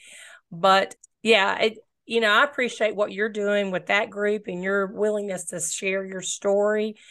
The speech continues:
uh, your family story, and your, um, telling us about cows, uh, to Branson. I just think it's wonderful. I hope I can join you guys one day,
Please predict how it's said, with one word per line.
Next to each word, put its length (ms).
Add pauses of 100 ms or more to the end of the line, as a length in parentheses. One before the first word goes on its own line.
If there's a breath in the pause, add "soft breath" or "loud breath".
(460 loud breath)
uh, 140
your 180
family 560
story, 840
and 220
your, 280
um, 300
telling 260
us 120
about 320
cows, 680 (380 soft breath)
uh, 220
to 200
Branson. 580
I 80
just 240
think 180
it's 180
wonderful. 480
I 120
hope 240
I 40
can 220
join 320
you 100
guys 380
one 200
day, 480